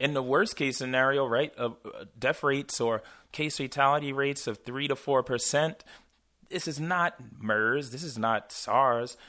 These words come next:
right? So what's the big deal? But that's where I think we went kinda wrong in that reasoning, because while having lower case fatality rates,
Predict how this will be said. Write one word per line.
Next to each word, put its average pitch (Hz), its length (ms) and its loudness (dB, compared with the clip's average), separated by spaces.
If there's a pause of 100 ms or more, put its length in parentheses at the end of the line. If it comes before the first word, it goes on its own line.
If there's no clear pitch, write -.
(160)
right? 139 320 -4
So 135 160 -2
what's 151 300 0
the 147 80 -4
big 131 300 -4
deal? 135 440 0 (300)
But - 260 -2
that's - 600 -2
where 151 680 2
I 127 60 0
think 139 300 -6
we 135 100 -2
went 131 320 -2
kinda 127 280 4
wrong 123 500 2 (260)
in 117 160 -2
that 117 260 0
reasoning, 113 640 -6 (320)
because 120 640 2 (200)
while 123 400 6
having 123 580 2 (100)
lower 117 720 2 (560)
case 170 380 -4
fatality 107 680 -2
rates, 104 460 -8